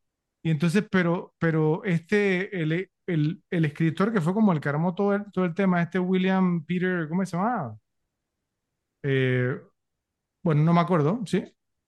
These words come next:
Eh, eh, bueno, él, digamos, entonces dijo, ¿por qué no? Que él quería a Friedkin. Bueno, eso lo, lo vamos a ver un poquito después. Entonces, cuando entró Friedkin, eh, eh, digamos, te bu-, decidieron buscar a otro y le pagaron a Stacy Keach.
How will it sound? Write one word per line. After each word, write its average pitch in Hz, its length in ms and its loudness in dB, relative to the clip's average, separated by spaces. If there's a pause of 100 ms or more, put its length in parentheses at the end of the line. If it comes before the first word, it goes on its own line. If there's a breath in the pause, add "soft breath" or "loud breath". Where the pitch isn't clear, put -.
(280)
Eh, 156 640 2
eh, 208 220 -6
bueno, 165 340 4
él, 202 260 4
digamos, 214 260 4
entonces 196 680 0
dijo, 180 200 2
¿por 180 100 0
qué 170 120 -2
no? 185 120 0
Que 160 60 -2
él 165 80 0
quería 180 260 0
a - 20 -6
Friedkin. 139 580 -4
Bueno, 143 200 -2
eso 156 180 0
lo, 147 200 0
lo - 140 -18 (100)
vamos 160 180 2
a 165 40 4
ver 165 100 4
un 165 80 0
poquito 165 260 2
después. 151 380 -2 (360)
Entonces, 175 140 -2
cuando 180 180 4
entró 180 240 4
Friedkin, 190 760 2 (420)
eh, 151 680 0
eh, 185 80 -4 (240)
digamos, 175 260 -2
te 190 100 0
bu-, 165 220 -6
decidieron 165 440 0
buscar 175 260 -2
a 180 100 0
otro 190 240 -2
y 196 100 -2
le 156 120 0
pagaron 165 440 -2
a 165 40 0
Stacy 185 420 -4
Keach. - 400 -4